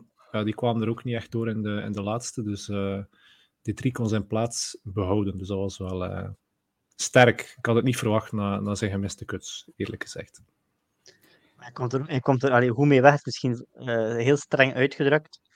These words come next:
Speaker 2: Maar, ehm, hij heeft, ja, hij heeft geluk gehad natuurlijk dat die andere spelers die hem nog konden voorbijsteken,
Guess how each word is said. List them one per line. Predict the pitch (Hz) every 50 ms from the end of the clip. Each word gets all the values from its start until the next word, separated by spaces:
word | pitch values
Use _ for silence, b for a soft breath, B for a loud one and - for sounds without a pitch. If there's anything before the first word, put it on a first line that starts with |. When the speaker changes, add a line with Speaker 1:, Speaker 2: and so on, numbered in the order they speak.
| b b b b b
Speaker 2:
Maar, | - 123 120 117 117
ehm, | 117 117 113 110 107 117
hij | 120 127
heeft, | 127 131 120 -
ja, | 123 113 120
hij | 147 156
heeft | 135 123 - - -
geluk | - 131 120 117 139 - -
gehad | - 151 -
natuurlijk | 139 120 117 - - 131 127 131 131 131 127 -
dat | - 117 -
die | - 127 117
andere | 117 135 143 139 135 127
spelers | - - - 139 131 127
die | 117 127
hem | 131 123
nog | 123 120
konden | 120 - 123 120 113
voorbijsteken, | 117 113 107 120 131 139 - - - 147 143 143 151 151